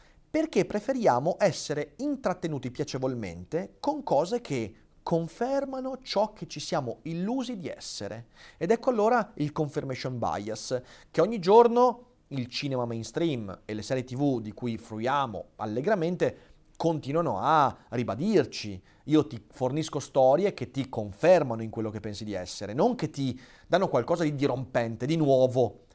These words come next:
che non ti aspettavi, che ti destabilizza, perché l'algoritmo non vuole destabilizzarti, non è il suo ruolo. Non è che non vuole destabilizzarti perché è cattivo e malvagio, no, non è il suo ruolo. L'algoritmo deve darti un ordine, ma non di solo ordine vive l'uomo.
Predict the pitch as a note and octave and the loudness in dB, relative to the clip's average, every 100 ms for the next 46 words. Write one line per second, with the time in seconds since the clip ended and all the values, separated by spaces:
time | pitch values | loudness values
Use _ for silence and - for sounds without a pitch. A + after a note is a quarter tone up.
0 | _ - F#3+ F3 D3+ - C#3 - A2 G#2+ | _ 0 2 2 -2 -2 -6 2 2 4
1 | A#2+ A#2 - F3+ F3 D3 D3 C3+ A#2+ G#2+ | 0 -4 -2 -2 0 -2 -2 -2 -2 -4
2 | A#2+ C#3+ D#3 F3+ - - B2 A#2+ F3 A3 | -4 -4 0 -2 -2 -2 0 2 2 0
3 | F#3 A#2+ - _ D#3 G#3+ C3+ B2 C4 D#4 | 0 -2 -2 _ 0 2 2 8 10 10
4 | F3 - A2+ G#2+ G2+ G#2+ E2 F2+ G2+ G2 | 2 -2 -4 -4 -4 -2 -2 -6 -14 -6
5 | B3 D4+ D4+ C#4+ A3+ A3 D4 G#3+ A#2+ G#2 | 0 2 4 6 8 12 12 12 6 2
6 | - - - C4 D#4+ D#4 C4 A3 A3 G3 | -10 -20 0 4 4 4 2 2 0 -2
7 | G3 F#3 F3+ D3 E3 F3+ F#3 D#3 C#3 D3+ | -2 -2 -2 6 6 6 0 0 0 2
8 | E3 E3 D3+ B2+ - - - D#3 - - | 6 10 8 6 -4 -16 -6 -4 -4 -6
9 | - D#3+ D3 C3+ B2 B2+ G3+ A#3+ A#3 C#4 | -2 4 6 6 4 4 2 -2 2 2
10 | - F#3 C#3+ A#3+ B3+ C3 G2+ - - A#2 | 2 0 6 10 10 8 2 -8 -4 -2
11 | A2+ C3+ G3 B3+ F#3 B2+ D#3+ A3 F#3+ D3+ | 2 2 2 2 0 4 4 2 0 0
12 | F#3 C#4+ F#3 C3+ A#2 G2 - _ - _ | 4 4 2 -2 -4 -6 -10 _ -20 _
13 | - C3+ D3 E3 E3+ E3 C#4+ D#4 - - | -14 -6 -2 2 2 4 4 4 -2 0
14 | B3+ D#3 A3+ D#4+ A3+ D#3+ F3 A#3 C#3+ G3+ | 2 4 6 6 4 -2 -2 0 2 4
15 | - C3 G2+ | 2 -2 -6